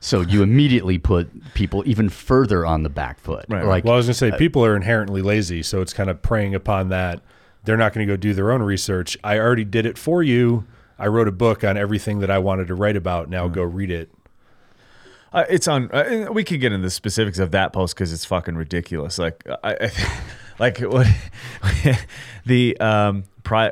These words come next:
Speaker 2: priority is prioritization. Apparently, um, he starts with cleaning whatever's not done night before. To me, I go like, did you? I just wish somebody would be a guru and think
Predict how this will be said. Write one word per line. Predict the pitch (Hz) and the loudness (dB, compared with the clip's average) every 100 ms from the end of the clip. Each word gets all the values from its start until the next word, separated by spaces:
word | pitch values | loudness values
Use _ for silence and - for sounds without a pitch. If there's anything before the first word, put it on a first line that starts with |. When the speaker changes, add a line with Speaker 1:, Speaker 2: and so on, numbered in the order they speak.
| - 80 | -2 -6
Speaker 2:
priority | 110 120 123 117 98 | 0 2 4 2 2
is | 92 | -2
prioritization. | - 92 90 87 82 85 73 - 67 | -2 -2 -2 -4 -6 -6 -6 -6 -10
Apparently, | 67 78 62 58 65 - - - - - - | -6 -6 -6 -10 -12 -16 -20 -20 -20 -20 -6
um, | 95 92 87 82 - - _ | -2 0 0 -2 -8 -16 _
he | 113 120 | -2 0
starts | - 151 - 117 | 2 2 0 -2
with | 131 104 | -2 -2
cleaning | - 151 165 160 | -4 -2 -2 0
whatever's | 131 117 120 113 107 - | 2 2 2 -2 -6 -6
not | 110 107 101 104 | -2 -2 -2 -2
done | 98 95 92 | 0 0 -2
night | 90 90 | -2 -2
before. | - 87 - 80 69 - _ - - | -6 -6 -4 -2 -4 -8 _ -12 0
To | 151 | 2
me, | 165 208 165 117 107 - | 4 2 4 2 0 0
I | 120 | -2
go | 101 120 | 2 0
like, | 135 131 - - - - - - - - - - - _ _ - - - - | 2 -2 -4 -16 -16 -18 -20 -20 -20 -20 -20 -20 -20 _ _ -20 -20 -20 -12
did | 131 175 185 | -2 0 0
you? | 180 - | -2 -2
I | - - 185 | -2 2 2
just | 196 - | 2 0
wish | 180 | 0
somebody | 160 135 123 | 2 2 2
would | 110 | 0
be | 95 101 | 0 0
a | |
guru | 98 95 90 | 0 0 0
and | 85 82 | -2 -6
think | - - 143 113 - | -12 -4 -4 -4 -6